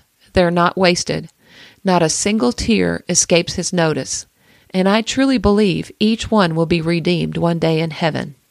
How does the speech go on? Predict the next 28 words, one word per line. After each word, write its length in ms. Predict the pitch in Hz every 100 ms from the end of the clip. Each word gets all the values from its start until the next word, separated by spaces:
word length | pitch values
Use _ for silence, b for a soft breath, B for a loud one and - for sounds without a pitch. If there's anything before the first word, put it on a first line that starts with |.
| _ _ _ _ _ _ _ _ _ _ _ B B B B B B
Let 180 | 226 226
me 120 | 269 294
close 360 | - 196 196
by 140 | - 170
sharing 400 | - 185 185 196
a 60 |
quote 380 | 185 - 165 -
by 120 | 160 160
Marshall 440 | 160 175 - 185
Siegel 560 | - 226 214 165 147 151
from 180 | 190
an 100 | 180
article 480 | - 208 196 185 170
titled, 540 | - 185 156 147 151 - -
"The 140 | 190 175
Lord 320 | 170 170 -
Can 500 | 214 208 214 240 254
and 220 | 190 180 175
Will 320 | 190 196 202 -
Keep 280 | 262 254 160
You," 300 | 151 156 160 b b b b
on 160 | 175 180
the 80 | 175
desiring 560 | 170 170 175 185 214
god 320 | 190 165 170
dot 240 | 165 160 -
org 340 | 175 165 165 156
website. 560 | 160 151 - - -